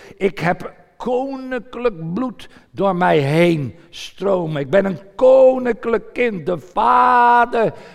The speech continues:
bemint mij, houdt van mij. Rug recht, David, hoofd omhoog, borst vooruit.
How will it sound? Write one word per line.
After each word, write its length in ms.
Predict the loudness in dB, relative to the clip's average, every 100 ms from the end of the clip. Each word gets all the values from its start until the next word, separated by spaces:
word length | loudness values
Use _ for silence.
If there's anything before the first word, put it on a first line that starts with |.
| -14
bemint 760 | -4 -4 -2 -2 -2 -2 -8
mij, 300 | -4 0 0
houdt 440 | -2 0 0 0 -4
van 240 | -4 0
mij. 280 | 0 0 -2 -8 -16
Rug 540 | -8 0 2 2 -2 -6
recht, 440 | 0 0 -2 -6
David, 480 | -2 -2 -2 -4 -8 -12 -2
hoofd 480 | 0 2 -2 -8
omhoog, 640 | -6 -4 0 2 2 0 -12 -16
borst 420 | -2 2 2 -2 -10
vooruit. 640 | -4 -2 0 2 2 0